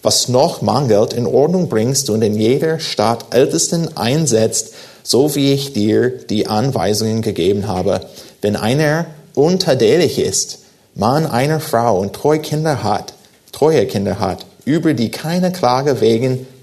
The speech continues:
Aus-, äh, Ausschweifung oder Aufsässigkeit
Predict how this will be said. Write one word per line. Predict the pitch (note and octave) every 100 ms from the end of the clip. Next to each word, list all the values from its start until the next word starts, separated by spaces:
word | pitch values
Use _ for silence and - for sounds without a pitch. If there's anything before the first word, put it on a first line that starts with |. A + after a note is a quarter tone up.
| -
Aus-, | G#2+ C3 C#3 - - - _ _ _ _ _ - - - _ -
äh, |
Ausschweifung | - - D3 - - - - G2+ C3+ D3+ - C3 D3 F#3 F#3+ - - _ _ -
oder | A2 C#3 C#3 -
Aufsässigkeit | F#2+ B2 C#3 - G2+ G2 - C#3 - - F#2+ A2